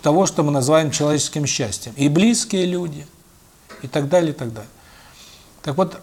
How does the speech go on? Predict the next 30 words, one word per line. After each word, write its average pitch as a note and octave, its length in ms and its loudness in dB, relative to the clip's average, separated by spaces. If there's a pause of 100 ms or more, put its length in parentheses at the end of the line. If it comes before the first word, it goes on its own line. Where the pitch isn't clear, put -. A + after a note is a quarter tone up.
(120)
когда D3+ 420 2
её C#3+ 240 2 (220)
приговорили, D#3 560 2
она D3 160 0
сказала: B2 520 -2 (360)
«Завтра C#3+ 540 2
вызывайте C3+ 640 2
всех C#3 280 -4
врачей, G#3+ 560 -2 (1800)
я F3 280 2
встану, G#3+ 460 0
я C#3+ 180 2
пойду». B2 420 -6 (720)
И - 80 -2
она C3+ 180 2
встала, D#3 600 2 (160)
когда F3+ 280 2
на F3 120 0
следующий F3+ 340 0
день E3+ 100 -2
пришли, E3+ 240 -4
и D#3 120 -4
она D#3 200 2
требовала, D3 420 4
чтобы D3 260 2
её D3+ 100 8
учили D3+ 340 4
ходить, E3 420 0
и - 20 4
она D3+ 140 4